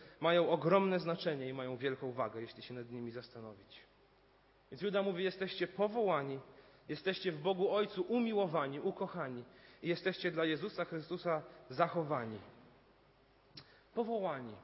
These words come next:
to ci, którzy usłyszeli przesłanie Ewangelii, zrozumieli je i odpowiedzieli na to wezwanie. Apostoł Paweł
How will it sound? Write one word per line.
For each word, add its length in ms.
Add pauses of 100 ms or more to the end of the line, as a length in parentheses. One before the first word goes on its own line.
(1300)
to 100
ci, 180
którzy 300
usłyszeli 640 (460)
przesłanie 520
Ewangelii, 600 (480)
zrozumieli 880
je 220 (400)
i 120
odpowiedzieli 800
na 140
to 120
wezwanie. 540 (720)
Apostoł 400
Paweł 400